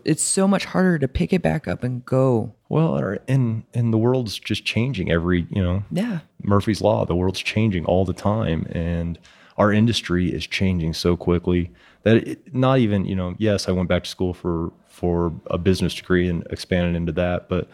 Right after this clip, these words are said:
Speaker 2: also going to classes and, and going to conferences and learning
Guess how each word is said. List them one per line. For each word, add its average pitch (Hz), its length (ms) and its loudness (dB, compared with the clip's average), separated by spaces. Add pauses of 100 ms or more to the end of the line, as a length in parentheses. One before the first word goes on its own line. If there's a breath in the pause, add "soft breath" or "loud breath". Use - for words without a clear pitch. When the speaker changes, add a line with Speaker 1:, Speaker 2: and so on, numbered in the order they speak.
(280 loud breath)
Speaker 2:
also 92 320 2
going 90 340 2
to 87 520 -2
classes 80 600 -2
and, 80 260 -4 (360 soft breath)
and 85 240 0
going 90 300 2
to 85 240 -2
conferences 82 600 -2
and 80 160 -2
learning 85 440 0